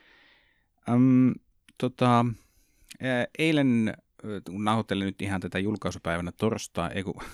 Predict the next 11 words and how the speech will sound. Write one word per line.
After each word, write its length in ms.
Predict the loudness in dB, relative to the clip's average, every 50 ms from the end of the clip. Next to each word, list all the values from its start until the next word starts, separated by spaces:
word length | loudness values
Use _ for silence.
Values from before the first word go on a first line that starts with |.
| -18 -20 -20 _ _ _
<laughs> 340 | _ _ _ -6 -4 -4
mä 140 | -6 -8 -6 -6
oon 100 | -8 -8
jo 80 | -8 -8
ihan 140 | -8 -8
sekaisin 340 | -10 -10 -10 -10 -10 -10 -10
itsekin, 340 | -12 -12 -14 -14 -16 -20 _ _ -20 -20 -20 -20 -20 _ _
perjantaina, 600 | 2 4 4 4 4 4 2 2 2 2 2 -2 -4 _ -20 -20 -20 -20 -20 -20 -20 _ _ _
tuota 280 | -6 -6 -4 -4 -6
noin 160 | -6 -4 -4
niin, 140 | -4 -6 -6